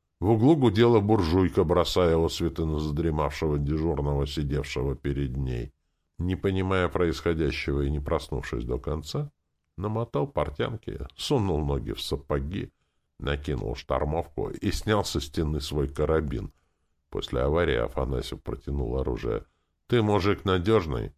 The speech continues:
пусть оружие будет при тебе". Моё шевеление разбудило дежурного, и он вполголоса поинтересовался. "До ветра". "Пойду пройдусь", — ответил неопределённо, чувствуя поднимающуюся тревогу.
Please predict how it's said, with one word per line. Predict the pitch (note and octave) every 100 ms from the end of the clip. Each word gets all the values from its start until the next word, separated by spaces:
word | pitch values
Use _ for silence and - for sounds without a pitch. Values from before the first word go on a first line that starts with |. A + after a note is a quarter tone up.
| _ _
пусть | - G2 -
оружие | F2 G2+ F2+ C#2+
будет | C#2+ D2 C2+
при | - C#2+
тебе". | F2 C#2+ B1 - _ _ _ _ -
Моё | B1+ D2+ A2+
шевеление | - F#2+ F2+ G2+ D3 D3+
разбудило | B2+ F#2 E2 F2+ F#2+ F#2
дежурного, | D#2+ D#2+ C#2 C#2 B1+ A2+ C3+
и | G#2
он | G2+
вполголоса | - F#2+ E2+ F2+ G2 G2
поинтересовался. | - F#2 D2+ F#2 E2+ F#2 E2 C2+ - C2 G#1+ - _ _ _ _
"До | D2 D#2 A2+
ветра". | A2 - C#2+ A#1+ - _ _ _ _
"Пойду | - E2+ G2 C#3+
пройдусь", — | - E2+ D2+ A1+ - -
ответил | A#1+ B1+ A#1 A#1
неопределённо, | A#1+ B1+ A1+ C#2 C2+ D2+ F2 B1
чувствуя | - D2 - C#2
поднимающуюся | B1+ A#1+ A#1 D2 B1+ A1 G1+ A1+ G#1 -
тревогу. | - D#2 C#2 G#1 G1+ -